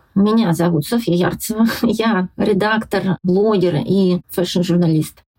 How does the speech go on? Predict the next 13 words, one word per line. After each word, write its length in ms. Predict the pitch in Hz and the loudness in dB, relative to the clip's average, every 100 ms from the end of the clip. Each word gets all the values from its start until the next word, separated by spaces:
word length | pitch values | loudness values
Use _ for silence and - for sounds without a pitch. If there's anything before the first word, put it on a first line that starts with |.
| - | -6
Я 380 | 180 180 190 202 | -2 0 2 2
в 200 | 185 180 | 2 2
журналистике 880 | 185 185 185 185 - 165 - 156 160 | 2 2 2 -2 -4 -6 -2 0 2
больше 540 | 165 165 - - - | 0 -2 -4 -4 -2
пятнадцати 480 | - - 160 165 - | -2 -2 -2 -2 -4
лет 240 | 165 - 233 | -4 -4 -4
проработала. 540 | 156 156 156 214 247 311 - | -2 0 -2 -2 -2 -4 -8
Сейчас 440 | - - 196 180 | -6 -4 -2 -2
я 280 | - 180 165 - 190 | -2 0 0 -2 -2
блогер, 480 | 185 180 160 226 _ | 0 0 0 -4 _
занимаюсь 760 | 175 170 180 180 190 190 - - _ | -4 0 2 2 2 0 -4 -16 _
только 480 | - 165 143 160 156 - _ | -4 -4 -2 -2 -2 -4 _
блогерством, 840 | - 190 233 254 - 240 247 262 | -2 0 0 -2 -2 -2 -2 -4